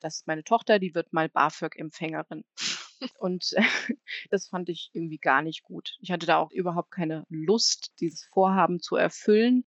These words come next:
und habe mich dann im Prinzip in der zwölften Klasse verselbstständigt und habe mich beworben als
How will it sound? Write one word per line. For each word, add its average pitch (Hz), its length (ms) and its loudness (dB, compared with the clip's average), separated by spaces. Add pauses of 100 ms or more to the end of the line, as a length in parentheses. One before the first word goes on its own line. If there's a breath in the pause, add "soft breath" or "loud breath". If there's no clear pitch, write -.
und 180 200 0
habe 185 160 0
mich 185 220 -2
dann 170 420 2
im 175 140 -12
Prinzip - 380 -8
in 170 100 0
der 165 140 2
zwölften 175 480 0
Klasse 175 560 0
verselbstständigt 175 920 0
und 170 220 -4
habe 170 200 -2
mich 165 340 -2
beworben 156 840 4
als 208 240 0